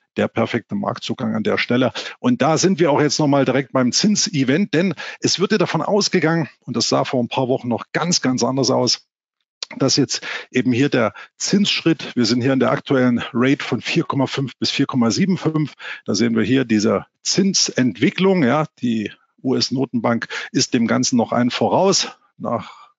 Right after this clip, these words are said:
oder im Kontext der E Z B wird jetzt spannend sein zu beobachten, weil die E Z B hat ja unlängst vor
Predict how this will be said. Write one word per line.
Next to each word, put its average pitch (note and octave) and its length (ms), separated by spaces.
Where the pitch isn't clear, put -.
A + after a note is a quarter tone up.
oder - 240
im D3 180
Kontext - 520
der A2 120
E A#2 80
Z - 300
B D#3 260
wird G3 180
jetzt C#3 160
spannend B2 300
sein B2 180
zu A#2 140
beobachten, C#3 380
weil C3 120
die A2+ 140
E A#2+ 80
Z - 220
B B2 100
hat - 140
ja A#2 80
unlängst G3 560
vor B2+ 400